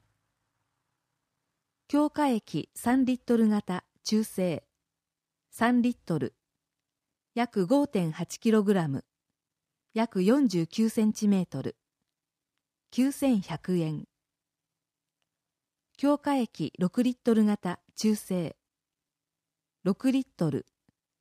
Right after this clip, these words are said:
約十点五キログラム。約六十四センチメートル。一万五百円。いずれも普通火災、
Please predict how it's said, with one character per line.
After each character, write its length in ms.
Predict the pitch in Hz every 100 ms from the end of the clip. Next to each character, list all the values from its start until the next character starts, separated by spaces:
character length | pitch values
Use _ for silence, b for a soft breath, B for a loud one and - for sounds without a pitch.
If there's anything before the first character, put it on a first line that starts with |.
| _ _ _
約 320 | 226 247 214 170
十 180 | 262
点 340 | - - 208 165
五 100 | 156
キ 140 | 214
ロ 100 | 208
グ 140 | 190 190
ラ 120 | 147
ム。 180 | 131 - _ _ _ _ _ _ _ _ _ 226
約 300 | 240 208 175
六 240 | 170 254
十 240 | 233 269
四 240 | 254 254 247
セ 140 | 254
ン 80 | 240
チ 120 | 240
メ 160 | 233 214
ー 40 |
ト 160 | - 135
ル。 180 | - _ _ _ _ _ _ _ _ _ _ -
一 260 | 196 - 277
万 240 | 294 214
五 100 | 175
百 300 | 180 196 190
円。 220 | 143 - - _ _ _ _ _ _ _ _ _ _ _ _ _ _ _
い 100 | 196
ず 180 | 190 247
れ 140 | 247
も 240 | 226 220 - _
普 140 | 220
通 260 | - 294 285
火 180 | 277 262
災、 300 | 202 156